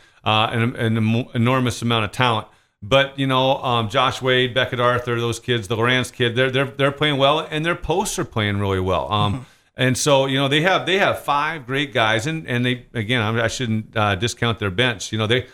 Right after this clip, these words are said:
Speaker 1: they're, they're deep, and they're, and they play very well together. And they're, like I say, they're fundamentally very solid, and, uh,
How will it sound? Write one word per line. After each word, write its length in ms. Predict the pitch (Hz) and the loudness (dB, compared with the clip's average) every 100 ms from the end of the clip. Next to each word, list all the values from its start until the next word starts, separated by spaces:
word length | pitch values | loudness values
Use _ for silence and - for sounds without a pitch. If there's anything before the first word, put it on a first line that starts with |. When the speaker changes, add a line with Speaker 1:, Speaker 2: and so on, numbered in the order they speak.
| _ | _
Speaker 1:
they're, 220 | 139 139 | 0 0
they're 240 | 131 131 127 | 0 0 -2
deep, 420 | 104 139 127 - 117 | -2 -2 -2 -4 -4
and 100 | 113 | -2
they're, 80 | |
and 220 | 117 127 117 | -2 0 0
they 80 | |
play 180 | 117 120 | 2 0
very 240 | 110 123 120 | 2 0 2
well 200 | 117 110 | 0 -2
together. 540 | 92 123 139 170 170 - _ - | 0 2 2 2 -4 -10 _ -4
And 420 | 113 113 117 113 | 0 2 0 2
they're, 240 | 117 113 | 2 0
like 220 | - 113 117 | 0 -2 0
I 60 | |
say, 260 | 110 156 139 | 0 0 0
they're 100 | 101 | 0
fundamentally 600 | - 127 123 117 123 120 | -2 -2 0 0 0 0
very 280 | 117 117 113 | 0 0 0
solid, 480 | - 107 139 160 | 0 0 0 -4
and, 340 | 123 110 110 107 | -6 -2 0 2
uh, 220 | 101 98 | 0 0